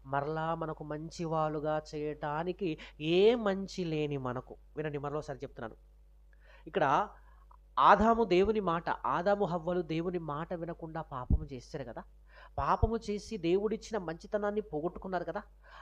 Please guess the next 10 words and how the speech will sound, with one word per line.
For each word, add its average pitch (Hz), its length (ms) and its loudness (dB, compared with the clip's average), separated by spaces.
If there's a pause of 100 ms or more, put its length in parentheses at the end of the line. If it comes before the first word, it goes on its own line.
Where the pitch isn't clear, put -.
ఆ 180 160 12
మ-, 202 240 4 (120)
పోగొట్టుకున్న 262 540 8 (120)
ఆ 175 60 8
మంచితనాన్ని 262 840 6
మరలా 220 480 2
దేవుడు 247 680 -2 (1160)
ఇవ్వటానికి 208 520 -2
ఏం 196 140 -6
చేశాడంటే, 160 640 -8